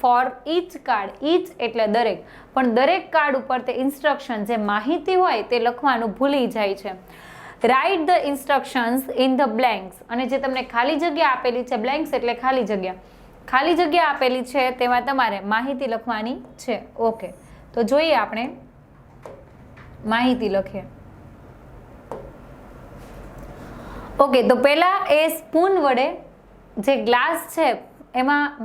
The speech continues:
મિક્સ કરે છે, તો એમાં આપણે લખીશું મિક્સ વેલ, એટલે કે સારી રીતે મિક્સ કરવું. ત્યારબાદ બે નંબર છે. હવે આ જે કાર્ડ છે ને આડા અવળા છે, પણ આપણને તો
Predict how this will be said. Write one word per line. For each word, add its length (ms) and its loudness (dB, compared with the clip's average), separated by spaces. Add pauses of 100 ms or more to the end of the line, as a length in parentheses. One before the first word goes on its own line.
(120)
મિક્સ 420 -4
કરે 300 2
છે, 160 -16 (320)
તો 220 2
એમાં 240 2
આપણે 260 0
લખીશું 560 -4
મિક્સ 340 -6 (140)
વેલ, 280 0 (520)
એટલે 320 -4
કે 180 -4
સારી 460 2
રીતે 200 -4 (560)
મિક્સ 540 0
કરવું. 420 -4 (640)
ત્યારબાદ 640 0 (840)
બે 160 6
નંબર 420 4
છે. 140 2 (160)
હવે 180 2 (140)
આ 140 0
જે 60 -2 (120)
કાર્ડ 260 2 (100)
છે 140 -6
ને 80 -6 (160)
આડા 320 0
અવળા 320 -6
છે, 120 -18 (100)
પણ 100 -2 (280)
આપણને 440 -2
તો 80 0